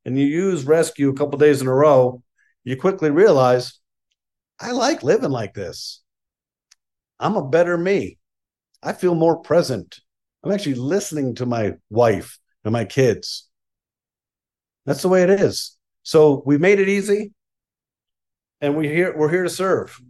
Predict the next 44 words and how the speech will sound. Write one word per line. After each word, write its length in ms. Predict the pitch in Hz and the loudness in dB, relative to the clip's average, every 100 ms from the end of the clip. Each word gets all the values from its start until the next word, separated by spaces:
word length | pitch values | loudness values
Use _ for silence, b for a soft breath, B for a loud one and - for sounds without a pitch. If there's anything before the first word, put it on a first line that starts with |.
| _ | _
There's 160 | 123 | -8
very 220 | 117 180 180 | -2 -2 -2
few 160 | 180 | -4
companies 520 | 160 165 156 147 139 | -4 -4 -2 0 0
that 140 | 120 135 | 2 2
you'll 200 | 147 147 | 4 4
ever 220 | 151 151 | 2 0
see 520 | - 156 143 110 98 _ _ _ | -2 -2 0 -2 -8 _ _ _
that 120 | 127 | 2
have 220 | 123 123 101 | 2 2 2
raced 580 | 151 156 135 - - | 4 6 2 -2 -12
to 60 | 120 | -8
lower 300 | 127 139 131 | -2 0 2
our 120 | 123 | 0
price 360 | - 143 120 117 | 0 -2 -2 -4
ninety-nine 460 | 120 123 120 120 | -6 -4 -2 -4
percent, 540 | 110 98 127 110 82 - _ _ _ _ _ | -6 -6 -4 -4 -6 -14 _ _ _ _ _
that 120 | - 131 | 0 0
have 160 | 101 | 2
raced 580 | 123 151 143 139 - - | 4 6 4 0 -8 -16
to 140 | - | -16
take 300 | 120 151 151 | -4 0 0
things. 340 | - 139 120 - _ | -2 -2 -2 -6 _
We 120 | - 180 | 0 2
had 160 | 196 | 4
it 80 | 139 | 6
easy. 500 | 147 175 120 90 - _ _ _ _ _ _ _ | 4 4 0 -4 -10 _ _ _ _ _ _ _
I 120 | 127 | -6
could 160 | 151 139 | -4 0
be 120 | 151 | 2
a 60 | 139 | 4
multimillionaire 920 | 143 147 143 139 139 147 143 139 135 | 4 2 0 0 2 2 2 4 2
with 160 | 127 131 | 2 4
ease 420 | 143 113 92 - | 4 2 -4 -8
and 100 | 110 | -8
not 220 | 139 151 | -6 -2
really 260 | 156 160 151 | 2 2 4
work 240 | 165 165 | 2 4
that 160 | 151 127 | 2 2
hard 360 | 123 120 117 b b | 2 0 -2 b b
serving 440 | - 151 151 143 | -2 4 4 4
a 60 | 135 | 0
defined 540 | 131 123 143 143 135 | -2 -4 0 0 0
group 420 | 120 143 135 123 | 0 2 2 -2